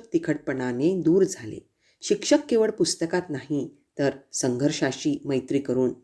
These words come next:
धाडस दिलं. तुमच्या साध्या शब्दात जणू जादू आहे.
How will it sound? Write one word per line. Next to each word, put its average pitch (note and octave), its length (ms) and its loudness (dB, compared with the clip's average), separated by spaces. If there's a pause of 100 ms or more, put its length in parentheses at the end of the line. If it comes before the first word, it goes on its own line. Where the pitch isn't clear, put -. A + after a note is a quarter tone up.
धाडस B2 400 0
दिलं. F#2 220 -6 (1000)
तुमच्या D#3 360 6
साध्या D#3 440 -4
शब्दात D3 400 -6 (200)
जणू F3 240 6
जादू C3 380 2
आहे. G2+ 300 -4